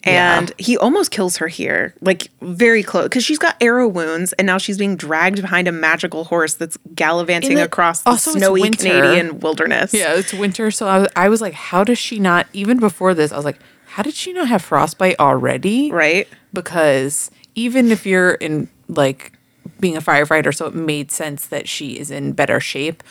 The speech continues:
Speaker 1: so she could last longer running behind his horse and stuff like that. But the frostbite, I'm like, I don't think she's really properly winter equipped, and she, he's really not paying attention to
Speaker 2: No.
Speaker 1: that.
Speaker 2: Yeah.
Speaker 1: But,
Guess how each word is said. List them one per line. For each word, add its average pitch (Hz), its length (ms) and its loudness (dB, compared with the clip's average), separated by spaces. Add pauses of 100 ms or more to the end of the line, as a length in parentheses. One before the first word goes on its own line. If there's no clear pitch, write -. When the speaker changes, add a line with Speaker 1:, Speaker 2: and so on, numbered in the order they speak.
(200)
Speaker 1:
so - 160 -10
she 151 200 -8
could 151 240 -10
last 139 360 0
longer 143 320 0
running 131 360 0
behind 135 340 -4
his 139 140 -14
horse 139 360 -4
and 185 120 -10
stuff 214 240 -6
like 240 160 0
that. 269 280 0 (360)
But 202 100 -2
the 202 60 -10
frostbite, 156 720 0 (160)
I'm 151 100 -2
like, 139 240 -2
I 240 60 6
don't 262 180 0
think 233 180 0
she's 160 300 -10
really 160 220 0
properly 143 640 0
winter 143 400 -4
equipped, - 420 0
and 131 140 -2
she, - 160 -12 (160)
he's 208 240 -6
really 151 340 -4
not 131 280 0
paying 190 200 -2
attention 180 420 2
to 165 60 -4
Speaker 2:
No. 170 60 -4
Speaker 1:
that. - 480 0
Speaker 2:
Yeah. 190 320 0 (420)
Speaker 1:
But, 147 380 2